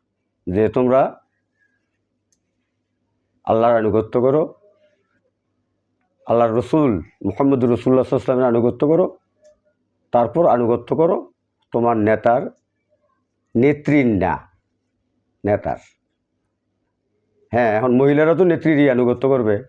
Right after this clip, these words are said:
নেতারাও করবে, কিন্তু পুরুষের বেলায় ব্যাপারটা হচ্ছে নেতার আনুগত্য করতে হবে।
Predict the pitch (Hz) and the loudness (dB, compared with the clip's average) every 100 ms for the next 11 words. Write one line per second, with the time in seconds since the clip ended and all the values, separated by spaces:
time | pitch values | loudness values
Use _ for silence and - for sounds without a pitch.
0 | _ 110 113 107 110 117 104 95 95 _ | _ -2 0 0 0 0 -2 -2 -6 _
1 | _ _ _ _ _ _ _ _ - 117 | _ _ _ _ _ _ _ _ -6 -2
2 | 170 135 131 135 143 139 151 175 120 104 | -2 0 0 0 2 2 2 0 0 -2
3 | - 117 117 123 160 175 110 107 107 95 | -2 -2 -2 -2 -2 0 0 0 0 0
4 | 92 92 104 98 87 90 80 69 | -2 -2 0 -2 -2 -2 -2 -4